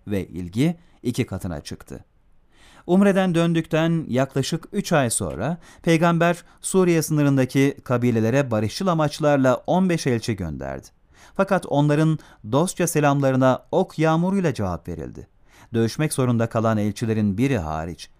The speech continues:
hepsi öldürüldü. Bir tek ölümle sonuçlanan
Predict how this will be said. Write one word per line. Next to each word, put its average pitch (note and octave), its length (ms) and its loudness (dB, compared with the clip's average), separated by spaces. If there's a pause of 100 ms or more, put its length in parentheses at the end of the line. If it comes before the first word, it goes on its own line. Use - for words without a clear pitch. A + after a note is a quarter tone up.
hepsi A#2 520 -4 (260)
öldürüldü. D#2 560 -10 (720)
Bir G3+ 140 4
tek F#3 240 -2
ölümle F3 320 2
sonuçlanan G#2+ 840 -4